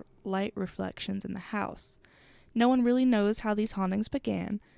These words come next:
but the most accepted story is that one of the first priests to live at Borgvanet had a sexual relationship with a young local girl.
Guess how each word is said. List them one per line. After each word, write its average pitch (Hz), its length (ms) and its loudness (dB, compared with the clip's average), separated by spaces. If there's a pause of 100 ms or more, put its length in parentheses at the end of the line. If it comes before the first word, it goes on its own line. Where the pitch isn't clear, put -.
(140)
but 220 100 -2
the 214 80 6
most 214 240 6
accepted 214 560 -2
story 196 400 2
is 196 120 -4
that 185 180 -2
one 190 100 0
of 196 80 -2
the 196 80 -2
first - 400 0
priests 214 380 -2
to - 120 -4
live 208 220 0
at 196 140 0
Borgvanet 180 580 -2 (340)
had 202 160 0
a 196 60 0
sexual 247 720 2
relationship 202 800 0
with 202 100 -2
a 190 80 -2
young 175 320 -4
local 165 340 -6
girl. 190 380 0